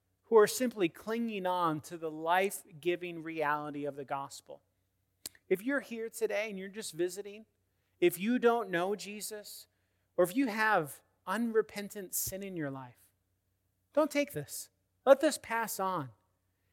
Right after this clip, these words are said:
And even as you observe a family remembering Jesus,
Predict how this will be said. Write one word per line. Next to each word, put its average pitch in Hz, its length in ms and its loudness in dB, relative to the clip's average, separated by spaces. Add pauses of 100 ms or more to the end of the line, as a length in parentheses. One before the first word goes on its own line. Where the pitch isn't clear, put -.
And 208 120 6
even 302 300 6
as 233 260 2
you 214 140 2
observe 160 840 2
a 170 140 0
family 196 760 -2
remembering 196 920 -2
Jesus, 151 680 -8